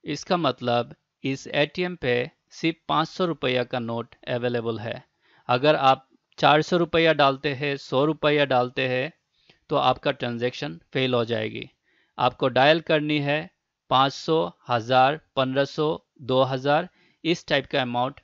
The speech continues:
डायल करना है, अन्यथा आपका ट्रांजैक्शन फेल हो जाएगी। तो मैं इस एटीएम से अभी पाँच हज़ार रुपया निकालेंगे। हम यहाँ पे फ़ाइव थाउजेंड डायल करेंगे।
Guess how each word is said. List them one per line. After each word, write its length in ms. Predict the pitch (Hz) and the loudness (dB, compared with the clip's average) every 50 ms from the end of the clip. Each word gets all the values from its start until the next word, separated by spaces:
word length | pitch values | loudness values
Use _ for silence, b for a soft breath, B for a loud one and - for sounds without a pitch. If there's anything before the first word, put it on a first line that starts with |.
| _ - - | _ -18 -4
डायल 300 | 131 127 123 131 139 135 | 0 2 2 2 2 0
करना 380 | - 135 123 120 117 117 113 | 0 0 0 0 0 -4 -4
है, 240 | 107 113 123 151 180 - _ _ _ _ _ _ _ _ _ _ _ _ | -4 -4 -6 -8 -10 -12 _ _ _ _ _ _ _ _ _ _ _ _
अन्यथा 680 | - 127 131 135 143 147 147 - 165 165 170 190 - _ _ | -6 -4 -2 -2 -2 -2 0 0 -2 -2 -2 -4 -10 _ _
आपका 260 | - 123 113 - - 131 | -6 -6 -6 -4 -6 -8
ट्रांजैक्शन 680 | - - 120 120 117 117 123 123 - - 156 156 170 - _ _ _ _ | -6 -6 -8 -8 -6 -6 -6 -6 -6 -8 -12 -12 -14 -16 _ _ _ _
फेल 200 | - 131 127 120 | -4 -2 -2 -2
हो 80 | 117 113 | -2 -2
जाएगी। 420 | 110 113 110 113 117 120 117 - - _ _ _ _ _ _ _ _ _ _ _ _ _ _ _ _ _ _ - | -4 -4 -6 -8 -8 -10 -14 -16 -18 _ _ _ _ _ _ _ _ _ _ _ _ _ _ _ _ _ _ -8
तो 80 | 139 | -6
मैं 400 | 123 127 139 143 156 175 180 180 - _ _ _ _ _ _ _ | -4 0 0 2 2 0 -2 -4 -8 _ _ _ _ _ _ _
इस 200 | 143 139 - - | -4 -4 -2 0
एटीएम 360 | 139 135 131 - 156 156 160 | 0 0 2 0 -2 -2 -2
से 260 | 160 - - 135 127 131 | -2 -2 0 0 2 2
अभी 300 | 139 127 123 117 120 113 | 0 0 -2 -2 -4 -6
पाँच 380 | - - 127 127 139 135 - | -4 -2 -2 -2 -2 -2 -4
हज़ार 220 | 147 135 143 143 127 | -2 0 0 0 0
रुपया 320 | 120 - - 120 117 117 | 0 -2 -2 -2 0 -2
निकालेंगे। 720 | 113 117 110 - 127 117 127 135 135 135 135 147 170 190 - _ _ _ _ _ _ _ _ _ _ _ _ | -2 -6 -6 -4 -4 -2 -2 -2 -2 -2 -2 -4 -4 -6 -8 _ _ _ _ _ _ _ _ _ _ _ _
हम 220 | 135 120 120 127 | -4 -2 -2 -2
यहाँ 300 | 123 120 117 117 117 117 - | -2 -2 -2 -2 -2 -2 -2
पे 260 | 139 123 117 175 202 _ _ _ _ _ _ _ _ _ _ _ | -2 -2 -2 -4 -6 _ _ _ _ _ _ _ _ _ _ _
फ़ाइव 240 | - 139 131 139 - - - | 0 2 2 2 0 -2 -2
थाउजेंड 440 | 147 139 139 135 135 147 165 190 190 - _ - - | 0 0 0 0 -2 -4 -6 -6 -10 -16 _ -20 -8
डायल 340 | 131 117 120 117 117 117 | -2 0 2 2 2 0
करेंगे। 500 | 117 - - 113 110 110 113 123 123 - | -2 -4 -4 -4 -4 -4 -6 -8 -10 -12